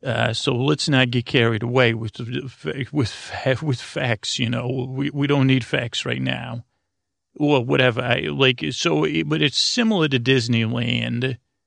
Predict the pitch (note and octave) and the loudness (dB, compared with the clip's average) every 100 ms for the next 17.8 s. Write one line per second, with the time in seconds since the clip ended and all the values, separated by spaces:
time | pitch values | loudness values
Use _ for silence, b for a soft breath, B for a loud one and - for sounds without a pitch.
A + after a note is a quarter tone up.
0 | _ _ _ _ _ _ - B2+ C3 D3 | _ _ _ _ _ _ -2 -2 0 -2
1 | - D3 C3 - A#2+ A2+ A2+ - B2+ B2 | -2 0 2 2 2 2 0 -2 -12 -10
2 | - C#3 C3+ B2 C#3+ D3 D3+ - E3 D3 | -4 0 0 0 -2 -2 -6 -4 0 2
3 | C#3 C3+ B2+ - _ _ _ _ - D3+ | 2 2 0 -4 _ _ _ _ -6 0
4 | D3 C#3+ C#3 E3 D3 C3 D3+ C3+ D#3+ C3 | 2 2 0 -2 -2 -2 0 0 -2 -2
5 | D#3 D3 C#3 C#3+ - B2 - C#3+ C#3+ C3 | 0 2 2 2 0 -6 -4 -2 2 4
6 | B2+ - B2 A2 - C#3+ A#2+ - C3+ - | 2 0 -4 -4 -6 -6 -6 -2 0 0
7 | F#3+ - B2 C#3 - F#3 C3+ - C#3+ A#2+ | -2 -2 -2 -4 -2 0 0 -2 -2 -2
8 | - - - B2+ A#2+ A#2+ A#2+ F#3 E3+ C3 | -4 -8 -4 -2 -2 -4 -4 -2 -2 -2
9 | C#3+ B2 A#2+ - - - - _ _ _ | -4 -4 -4 -8 -10 -10 -16 _ _ _
10 | _ _ _ _ - - E3 D#3 D3+ D3 | _ _ _ _ -20 -2 0 2 4 2
11 | E3+ G3+ G3+ F#3 - E3 - D3+ C#3 C3 | 0 0 0 0 -2 -4 0 0 2 -2
12 | - A#2 A#2 A#2+ A#2 A#2 A#2+ A#2+ B2 B2 | -2 -2 0 2 2 2 0 2 2 2
13 | B2+ - C#3 C3+ C3+ C3 B2 B2+ B2+ A#2+ | 0 -2 -2 0 0 0 0 -2 -2 -2
14 | A#2 A#2+ A#2+ A#2+ A#2 - A#2 A2+ C#3 C3 | -2 -2 0 0 -2 -2 -4 -2 -2 -2
15 | - B2+ A#2 A2+ A2 A#2 B2+ - A#2 A2 | -2 0 2 2 0 -2 -4 -2 -2 -2
16 | - - A#2+ C3 B2 - B2 A#2 A2+ A#2 | -6 -10 -6 -4 -4 -6 -6 -4 -4 -6
17 | A#2+ A#2 A#2+ A#2 A#2 A#2 B2 | -8 -6 -4 -4 -6 -6 -8